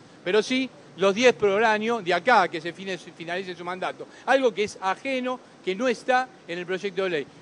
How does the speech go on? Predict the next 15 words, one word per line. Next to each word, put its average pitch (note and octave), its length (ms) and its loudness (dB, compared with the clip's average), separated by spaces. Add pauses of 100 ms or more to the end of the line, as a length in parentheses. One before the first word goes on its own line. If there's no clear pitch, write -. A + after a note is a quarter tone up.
Cosa A#3+ 260 2
que A3 100 -2
nos F#3+ 120 -4
preocupa, G#3 480 -2
sí, A#3 280 -6
a F3+ 60 -2
nosotros G3+ 480 -6 (220)
de F3+ 80 -4
sobremanera. F3 600 -4 (480)
Nosotros A#3+ 360 0
no G#3 140 -2
queremos A#3 480 0 (100)
entrar, A3 520 4 (120)
y D#3+ 220 -8
por D#3 240 -6